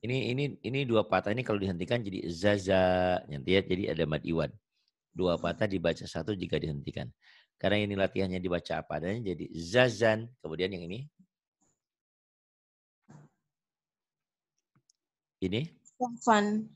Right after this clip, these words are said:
Speaker 1: Fafan. Yang ini.
Speaker 2: Kakan.
Speaker 1: Kakan.
Speaker 2: G-, gagan.
Speaker 1: Gogon, bukan gogan,
Speaker 2: <laughs>
Speaker 1: gogon.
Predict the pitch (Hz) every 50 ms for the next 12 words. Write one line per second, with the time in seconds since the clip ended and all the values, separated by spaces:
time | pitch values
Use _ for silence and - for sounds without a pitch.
0 | _ _ _ _ _ - - 131 143 151 147 - - 127 123 123 123 127 127 -
1 | - 82 82 80 80 92 107 131 135 _ _ _ _ _ _ _ _ _ _ _
2 | _ _ _ _ _ _ - - 240 247 247 - - 208 202 208 208 202 208 226
3 | - - - _ _ - 117 113 123 123 - - - 143 143 143 143 147 151 143
4 | - _ _ _ _ _ _ _ _ _ _ _ _ _ _ _ _ _ _ _
5 | _ _ _ _ _ _ _ _ _ 147 _ _ _ _ _ _ _ _ _ -
6 | 202 190 180 190 - - _ _ _ _ _ _ - 196 185 233 233 240 247 247
7 | 220 196 214 208 208 208 208 214 226 233 - _ _ _ _ - _ _ _ -
8 | 120 123 131 156 175 190 185 151 110 85 73 71 - 78 76 78 85 90 90 90
9 | 104 104 101 101 - - 302 381 - 104 - -